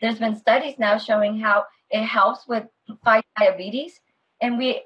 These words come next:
and people, and we have so much diabetes now, and people are avoiding rice because they think they have the carbohydrates.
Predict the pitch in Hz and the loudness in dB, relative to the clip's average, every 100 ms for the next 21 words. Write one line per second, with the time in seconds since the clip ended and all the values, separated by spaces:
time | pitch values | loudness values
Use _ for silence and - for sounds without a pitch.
0 | - 240 247 277 - 254 269 302 - 370 | -6 -4 -4 -2 0 0 0 -2 -2 -2
1 | 311 277 254 269 330 285 233 233 269 262 | 0 2 2 0 -8 -2 0 0 -2 2
2 | 262 240 240 247 226 214 240 302 254 240 | 4 4 0 -4 -4 -2 2 2 2 -4
3 | - 233 226 226 220 220 247 247 226 214 | -8 -6 -2 0 -2 -2 -2 -2 -4 2
4 | 226 220 - _ _ - - - 202 208 | 4 4 0 _ _ -10 -10 -6 0 2
5 | 208 190 - 302 - 196 | 4 2 2 2 2 -4